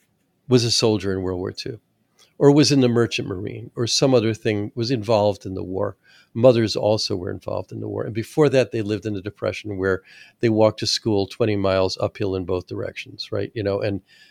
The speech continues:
had nothing but stories about that, for which you could never top them, because they'd been through shit you will never, ever go through in your life. And we had, you know, I mean,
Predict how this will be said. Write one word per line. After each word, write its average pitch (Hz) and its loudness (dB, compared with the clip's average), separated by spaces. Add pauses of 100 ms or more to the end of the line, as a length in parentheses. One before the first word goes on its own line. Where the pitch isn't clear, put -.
had 107 0
nothing 135 2
but 110 -2
stories 104 0
about 95 -2
that, 101 -2
for 117 -2
which 135 -2
you 147 -6
could 135 -6
never 139 2
top - -2
them, 92 -6 (480)
because 120 6
they'd 117 4
been 107 -2
through - -2 (180)
shit - -12
you 110 -4
will 110 -2
never, 113 0
ever 104 -4
go 101 -2
through 101 -8
in 95 -6
your 95 -6
life. 90 -4 (680)
And 117 2 (760)
we 123 0
had, 127 4 (500)
you 131 0
know, 110 2
I 131 -6
mean, 120 -4